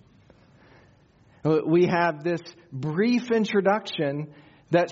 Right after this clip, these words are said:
serves as a prologue for what the main focus is for the rest of the book. Now, we're only, we're only gonna take a couple weeks and look at chapter one itself. Uh, but if you've ever taken any time to read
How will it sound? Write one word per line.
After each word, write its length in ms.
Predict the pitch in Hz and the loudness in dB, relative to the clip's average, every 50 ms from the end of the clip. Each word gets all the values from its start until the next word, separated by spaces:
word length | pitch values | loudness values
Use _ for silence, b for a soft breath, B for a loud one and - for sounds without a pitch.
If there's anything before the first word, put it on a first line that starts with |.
| - - | -4 0
serves 320 | 190 185 180 180 165 156 175 | 2 2 2 2 0 0 -2
as 120 | 165 143 | -2 -2
a 60 | 160 | -4
prologue 720 | 151 - - 214 240 240 208 170 147 147 151 160 160 - - - | -6 -2 0 2 2 4 4 4 4 4 2 0 -2 -6 -8 -4
for 100 | 160 156 | -4 0
what 260 | 151 165 170 - 160 | 0 0 -2 -2 -2
the 80 | 151 151 | -4 -2
main 300 | 151 160 170 180 175 165 | 0 0 0 0 -2 -4
focus 540 | 151 - 185 185 226 247 233 - 190 160 - - | -2 -2 0 0 0 -2 -2 -4 -6 -6 -4 -4
is 340 | 131 123 127 135 143 135 - - | -4 -2 -2 -2 -4 -6 -10 -8
for 140 | - 165 165 | -4 -4 0
the 180 | 147 151 151 151 | 0 0 0 2
rest 380 | 147 151 147 156 - - - | 2 0 0 0 -4 -6 -8
of 120 | 165 131 127 | -8 -6 -4
the 60 | 143 | -6
book. 420 | 135 131 170 151 113 - - - | -2 0 0 0 0 -2 -6 -4
Now, 360 | 156 160 156 151 151 151 151 B B B B B B B B B _ | -2 0 0 0 -2 -2 -6 B B B B B B B B B _
we're 320 | 240 165 165 196 226 240 240 | -6 -2 0 2 2 2 2
only, 480 | 226 214 208 196 190 185 180 175 - - - | 2 2 2 2 2 2 0 -2 -4 -8 -8
we're 240 | - 165 180 202 214 | -2 0 2 2 2
only 200 | 208 202 190 175 | 2 2 0 2
gonna 360 | 160 165 151 147 143 143 139 | 2 2 2 2 0 0 -2
take 640 | 139 - - - 151 143 135 131 135 - - - - _ _ _ | -4 -8 -4 0 0 2 0 0 -4 -8 -18 -20 -20 _ _ _
a 80 | - 127 | -6 -4
couple 340 | - - 139 131 135 127 120 | -2 -2 -2 -2 -2 -4 -2
weeks 360 | 127 131 127 - - - 135 | -2 -2 -4 -6 -8 -8 -6
and 100 | 123 123 | -4 -4
look 180 | 123 120 120 | -4 -4 -4
at 120 | 123 - - | -6 -6 -4
chapter 360 | - 135 123 120 123 - 123 | -2 -2 -2 -2 -2 -6 -6
one 280 | 117 117 120 117 113 107 | -4 -4 -4 -4 -4 -6
itself. 580 | 85 - - - - - 120 104 101 95 95 - - - - b b b b b b b b b b b | -8 -10 -12 -18 -10 -8 -6 -6 -6 -8 -8 -12 -16 -20 -20 b b b b b b b b b b b
Uh, 140 | 123 127 123 | -4 -4 -4
but 180 | 123 135 165 | 0 0 -2
if 120 | 156 156 - | -2 0 -2
you've 160 | 180 175 156 | -2 0 2
ever 420 | 180 185 196 220 214 208 202 196 | 0 0 2 2 2 2 2 0
taken 380 | 190 196 - 180 175 165 170 156 | -2 -2 -2 -2 0 0 0 0
any 180 | 156 165 185 185 | 0 -2 -2 -4
time 460 | - 143 170 160 156 156 156 160 156 | -2 -2 -2 0 0 -2 -4 -6 -8
to 180 | - - 151 | -8 -8 -6
read 320 | 143 131 143 147 151 147 | -4 -4 -2 -2 -4 -4